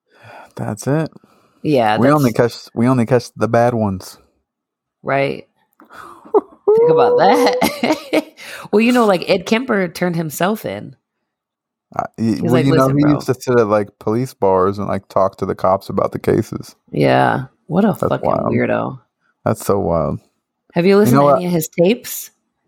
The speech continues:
Speaker 1: Ed Kemper's tapes?
Speaker 2: Yeah.
Speaker 1: Uh-uh. I've, like, watched him in, like, documentaries and shit, I think.
Speaker 2: Yeah, yeah, yeah.
Speaker 1: Um, y-,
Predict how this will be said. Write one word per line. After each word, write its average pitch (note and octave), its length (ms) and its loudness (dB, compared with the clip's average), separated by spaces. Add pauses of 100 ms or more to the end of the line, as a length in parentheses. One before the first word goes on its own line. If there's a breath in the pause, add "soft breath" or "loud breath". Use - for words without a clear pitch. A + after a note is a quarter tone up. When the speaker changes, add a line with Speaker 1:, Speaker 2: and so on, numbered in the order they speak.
(580)
Speaker 1:
Ed A#2+ 120 0
Kemper's C3+ 360 -2
tapes? G#3+ 320 -4 (360)
Speaker 2:
Yeah. C3 460 -4 (440)
Speaker 1:
Uh-uh. A#2 340 0 (120)
I've, B2 240 0 (120)
like, A#2 240 2
watched A#2+ 300 0 (200)
him B2+ 240 2
in, A2 140 0
like, G#2 160 0
documentaries A2 640 0
and G2+ 140 -4
shit, G2 160 0
I G#2 80 0
think. A2+ 320 -6 (340)
Speaker 2:
Yeah, G#3+ 180 2
yeah, D#3+ 640 0 (840)
yeah. A2+ 260 2
Speaker 1:
Um, G#2 160 -2
y-, A2 160 -4